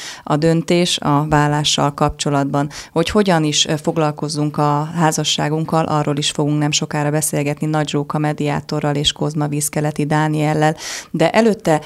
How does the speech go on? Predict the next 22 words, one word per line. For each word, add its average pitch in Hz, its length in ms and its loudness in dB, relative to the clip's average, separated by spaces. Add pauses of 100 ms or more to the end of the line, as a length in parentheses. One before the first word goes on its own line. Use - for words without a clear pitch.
beszéljünk 233 360 4
egy 175 60 -2
kicsit - 260 -4
a 160 60 0
felelősség 156 720 0
vállalásáról, 151 840 0
mert 151 380 -2
nagyon 160 300 0
megérintett, 151 640 -2
amit 151 200 -2
Zsóka 160 320 -2
mondott, 160 440 -2
hogy 147 320 -4
örül 175 260 4
annak, 151 440 0
és - 220 0
én 156 260 -2
is 151 180 -2
jó 151 140 0
szívvel 151 380 -2
hallgattam, 156 540 -2
amikor 151 420 -2